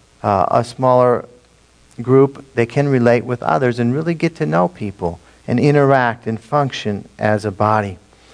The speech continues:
Uh, many, many of the larger churches do not have viable small group ministries. And we have a small group ministry here, even in a church our size. We need the smaller context to pray with one another, to know what other people are going through,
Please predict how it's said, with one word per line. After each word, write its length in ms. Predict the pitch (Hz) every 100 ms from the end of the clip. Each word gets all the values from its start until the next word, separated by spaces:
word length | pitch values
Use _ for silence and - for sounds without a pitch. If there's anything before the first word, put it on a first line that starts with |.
| - -
Uh, 80 | 98
many, 340 | 120 151 156
many 300 | 143 139 131
of 100 | 113
the 80 | 110
larger 340 | 113 117 113
churches 360 | 110 117 120 113
do 160 | 123
not 260 | 123 135 131
have 220 | 120 117
viable 400 | 104 110 110 110
small 320 | 107 113 110
group 240 | 104 113 -
ministries. 720 | 123 139 131 - 98 85 - _ _ _ - - - _ _ -
And 100 | 107
we 160 | 139
have 180 | 147 180
a 100 | 180
small 260 | 180 139 135
group 180 | 135 -
ministry 460 | 139 147 - 175
here, 160 | 180 160
even 240 | 139 160
in 100 | 160
a 80 | 156
church 300 | 151 165 160
our 260 | - 160 156
size. 460 | - 165 143 101 - - - _
We 260 | 113 123 151
need 220 | 156 147
the 140 | 123 120
smaller 420 | - 151 170 170
context 720 | - 160 135 - 98 95 -
to 60 | 117
pray 380 | - - 165 156
with 240 | 135 -
one 160 | 113 107
another, 320 | 104 104 95
to 160 | -
know 140 | 123 156
what 120 | 151
other 220 | 151 156
people 320 | 151 151 147
are 60 | 143
going 300 | 127 135 131
through, 440 | 123 143 135 101